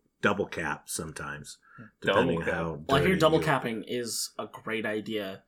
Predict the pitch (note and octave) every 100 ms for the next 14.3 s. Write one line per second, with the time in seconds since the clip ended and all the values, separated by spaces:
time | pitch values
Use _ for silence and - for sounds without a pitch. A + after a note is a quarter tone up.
0 | _ F2 D#2 A2+ A#2 A2+ - _ _ -
1 | B2 A#2+ A2+ - D#3 _ _ _ _ C#3
2 | B2+ B2 B2+ - C#3+ A#2 A#2 A#2+ A#2+ A#2
3 | A2+ G#2+ G2+ F2+ C#3 D3+ C3 - G#2+ F2
4 | F2+ B2+ A2+ - - A2+ A2 A2 A2 -
5 | A#2+ G#2+ G#2 G#2 G2+ G2+ - F#2 F#2+ E2+
6 | A#2 B2 C3 - C#3+ - B2+ A2 G#2+ A#2
7 | G#2 G2 F#2 - _ _ - A#2 A2 G#2+
8 | G#2 G#2 - - G2 F#2 F2+ G#2 F2+ E2+
9 | E2 A2+ E3 D#3+ F#3 E3 E3 D3+ A#2 A2
10 | G#2 - A#2+ A2+ A2 - A2 - B2+ C3
11 | G#2+ A2+ A#2 A2 _ B2 A2+ A2 G#2 G2+
12 | G2+ G2 G2 - _ _ _ _ _ G2
13 | D2+ C#2+ F2 D#2+ C2+ - - C2+ - -
14 | - - -